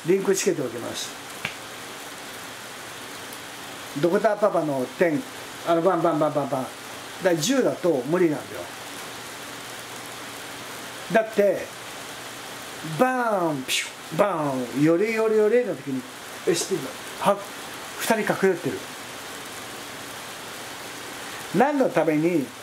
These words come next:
あの二人がそばにいた？そう。真っ先に、一番最初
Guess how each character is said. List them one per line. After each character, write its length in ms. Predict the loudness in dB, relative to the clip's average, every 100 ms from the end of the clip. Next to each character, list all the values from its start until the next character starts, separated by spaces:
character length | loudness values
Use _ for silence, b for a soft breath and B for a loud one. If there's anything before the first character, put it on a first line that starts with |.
| -12 -12 0
あ 100 | 4
の 140 | 4 4
二 160 | 4
人 80 | 4
が 120 | 4
そ 140 | 4 4
ば 120 | 4
に 160 | 2 0
い 20 |
た？ 260 | 0 0 -2 -10 -14 -12 -12 -10 -10 -10 -10 -12 -12 -4
そ 440 | -2 2 4 4 0 -8 -12 -10 -10 -8 4
う。 20 |
真 160 | 6 6
っ 20 |
先 380 | 4 2 2 4
に、 360 | 4 4 2 0 -4 -14 -2 0
一 220 | 2 4
番 200 | 4 4
最 220 | 4 4
初 120 | 2